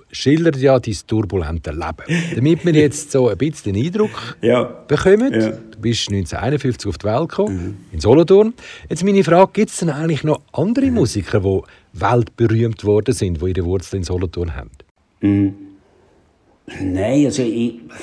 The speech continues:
Speaker 2: also ein bisschen überregional bekannt aus Solothurn ist, ist neben mir, glaub ich, der Peter Bichsel, wo, wo mehr fürs Schreiben bekannt ist. Äh,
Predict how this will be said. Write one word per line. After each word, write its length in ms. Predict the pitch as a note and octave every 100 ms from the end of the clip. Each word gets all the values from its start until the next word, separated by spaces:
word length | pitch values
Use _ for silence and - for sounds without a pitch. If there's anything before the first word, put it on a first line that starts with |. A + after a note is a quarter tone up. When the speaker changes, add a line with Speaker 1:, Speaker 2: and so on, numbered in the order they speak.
| - - -
Speaker 2:
also 280 | - - -
ein 40 |
bisschen 280 | C3 D3 D3
überregional 960 | C#3 C#3+ D3+ - B2 B2+ B2 B2 A#2 C3
bekannt 560 | - - A#2 A#2+ C3 A2+
aus 160 | -
Solothurn 640 | - A#2 B2+ B2 A#2+ B2
ist, 240 | A2 F#2 -
ist 200 | G2+ G2+
neben 300 | G#2 G#2+ G#2+
mir, 260 | A2 A#2 A#2+
glaub 320 | G2+ G#2+ A2
ich, 140 | A2+
der 180 | - F2 F2 - _ _ _ -
Peter 260 | A#2 A#2
Bichsel, 560 | A2+ C#3 E3+ - A3 G#3+
wo, 300 | A#2+ G2+ G2
wo 100 | G2+
mehr 300 | G2+ G#2 A2+
fürs 160 | A2 G2
Schreiben 520 | - G2+ D3 - D#3
bekannt 600 | D#3 - D#3 D#3 E3 -
ist. 380 | E3+ F#3 - - - - - _ -
Äh, 300 | A2+ A2+